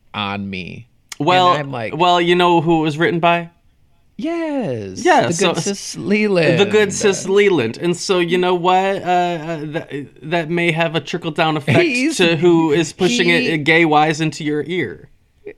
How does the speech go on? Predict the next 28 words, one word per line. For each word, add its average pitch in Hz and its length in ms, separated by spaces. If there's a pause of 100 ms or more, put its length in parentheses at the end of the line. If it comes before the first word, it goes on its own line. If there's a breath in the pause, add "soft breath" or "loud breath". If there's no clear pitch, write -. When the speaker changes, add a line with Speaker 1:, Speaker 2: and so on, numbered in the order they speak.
Speaker 1:
He's 226 480
getting 180 420
that 156 280
Christmas 156 560
coin. 170 720
He 165 280
said, 143 300
"I 139 320
want 135 580
the 139 100
residuals 127 680
that 127 220
Pentatonix 151 1040
gets - 340
year 113 260
after 113 440
year." 104 320
Speaker 2:
Sure. - 580 (140)
And 156 160
who 185 120
doesn't? 208 320
Speaker 1:
I 190 60
was 220 140
just, - 240 (460)
I 151 100
was 160 160
just 147 160
home 127 400